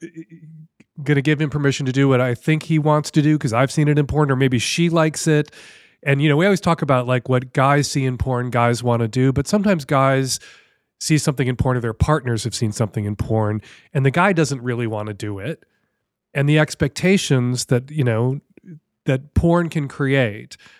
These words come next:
and the anxieties that it can create aren't just for women. Like, some guys don't wanna do what they've seen in porn any more than women wanna do what they've seen being done to women in porn.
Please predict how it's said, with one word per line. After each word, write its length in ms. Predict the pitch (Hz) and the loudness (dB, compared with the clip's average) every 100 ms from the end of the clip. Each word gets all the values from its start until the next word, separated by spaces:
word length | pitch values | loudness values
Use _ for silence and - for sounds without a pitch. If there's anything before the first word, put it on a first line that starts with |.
| _ | _
and 100 | 131 | -2
the 80 | 135 | 2
anxieties 920 | 135 131 131 147 160 139 104 120 131 | 2 0 0 2 2 0 -4 -14 -18
that 160 | - 117 | -10 -8
it 80 | 113 | -4
can 120 | 117 | -6
create 440 | 104 110 107 104 | -4 -4 -2 -2
aren't 180 | 131 156 | 2 2
just 300 | - 143 131 | 2 0 0
for 500 | - 127 120 113 113 - _ _ | 0 2 4 4 2 -4 _ _
women. 420 | 120 117 98 98 - _ _ _ - | -2 -2 -2 -10 -20 _ _ _ -8
Like, 160 | 117 | -6
some 280 | - 127 156 | -2 -2 0
guys 420 | 151 151 147 143 | 2 2 0 -2
don't 240 | - 131 139 | -2 -2 0
wanna 220 | 131 127 | -2 -4
do 240 | 123 123 | -2 -2
what 140 | 120 120 | -2 -4
they've 140 | 113 | -6
seen 200 | - 117 | -4 -2
in 100 | 113 | -2
porn 300 | - 117 113 | -2 -2 -2
any 260 | 123 123 123 | 0 0 2
more 240 | 120 117 | 2 0
than 180 | 113 113 | 0 0
women 300 | 113 110 107 | 0 0 -2
wanna 220 | 104 95 | -4 -6
do 200 | 107 101 | -6 -6
what 180 | 98 95 | -6 -6
they've 180 | 101 95 | -8 -4
seen 320 | 113 101 101 | -2 -2 -2
being 240 | 113 98 | -4 -2
done 180 | 117 104 | 0 0
to 60 | 95 | -2
women 260 | 95 92 | -8 -10
in 140 | 104 120 | -16 -18
porn. 480 | - 113 - 160 | -16 -16 -16 -20